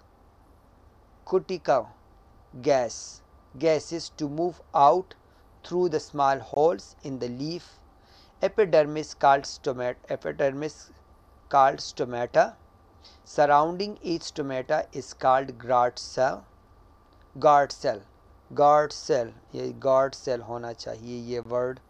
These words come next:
जो है guard cell होना चाहिए। The two gu-, guard cell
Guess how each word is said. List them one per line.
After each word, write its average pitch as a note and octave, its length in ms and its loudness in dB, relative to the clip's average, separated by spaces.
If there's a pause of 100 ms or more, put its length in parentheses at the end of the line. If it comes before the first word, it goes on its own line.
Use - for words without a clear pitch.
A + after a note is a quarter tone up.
(560)
जो B2 240 -4
है A#2+ 200 -6
guard A#2+ 340 0
cell C3+ 360 -6
होना C3 300 -10
चाहिए। B2 460 -10 (480)
The D3 120 2 (180)
two G#3 260 -4
gu-, D#3 220 6 (1000)
guard D3+ 380 6
cell D#3 520 0